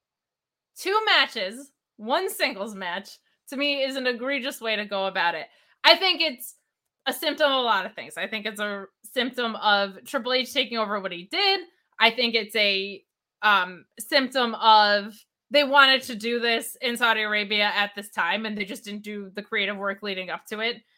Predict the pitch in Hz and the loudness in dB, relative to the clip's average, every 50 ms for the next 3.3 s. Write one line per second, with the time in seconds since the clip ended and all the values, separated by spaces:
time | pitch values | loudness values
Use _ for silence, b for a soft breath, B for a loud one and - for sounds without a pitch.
0 | _ _ _ - 226 226 240 233 262 214 202 208 226 226 220 202 196 196 185 170 | _ _ _ -8 -6 -4 -2 -2 -2 -2 -4 -4 -6 -6 -2 0 0 0 0 -2
1 | - - - - 196 202 190 185 185 196 190 202 202 196 202 202 214 214 214 247 | -6 -8 -12 -8 -4 -2 -2 -2 -2 -4 -4 -2 -2 0 0 2 2 0 0 0
2 | 277 285 269 262 269 254 254 - - _ _ _ _ _ _ _ - 247 262 294 | -4 -4 -2 2 2 4 2 2 -2 _ _ _ _ _ _ _ 4 6 8 8
3 | 302 302 294 277 254 202 | 8 6 4 0 -6 -12